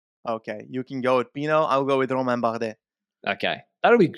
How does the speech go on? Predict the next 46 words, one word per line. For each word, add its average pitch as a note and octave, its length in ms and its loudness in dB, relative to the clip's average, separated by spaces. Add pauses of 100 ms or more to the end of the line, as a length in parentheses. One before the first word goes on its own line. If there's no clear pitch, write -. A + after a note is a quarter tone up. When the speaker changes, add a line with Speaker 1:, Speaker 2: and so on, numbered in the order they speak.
Speaker 2:
I, C3 100 4
I C#3 240 2
really D3 380 4
hope A#2+ 280 0
those A2+ 200 2
two, A2+ 240 0
that G2+ 140 2
would B2+ 100 -4
be B2 140 2
a G#2 40 -4
great B2 400 0
battle. B2 380 0
I A2 100 2
think B2 200 0
there'll A2 200 0
be A2+ 100 -2
a G#2+ 40 2
lot G#2+ 160 2
of G#2 60 -6
audience G#2+ 420 0
interest B2 360 -4
in D3+ 80 -2
it. F3+ 220 -4
Two A#2 440 0 (440)
well-known A#2 480 0
French A2+ 320 -2
climbers. C3+ 380 -2
I A2 60 2
really, A2 360 0
really G#2 200 0
hope G2+ 260 -4
they G#2+ 100 -2
go F#2 140 -2
for - 120 -18
K G2 280 -4
O G2 60 -4
M. A2 240 -2 (180)
I B2 40 -8
Speaker 1:
Yeah. B2+ 100 2
Speaker 2:
haven't B2 280 0
looked A#2+ 200 -2
at - 80 -10
the G#2+ 120 0
allocation A2+ 720 -2
too A#2+ 240 -4
closely. E3 640 0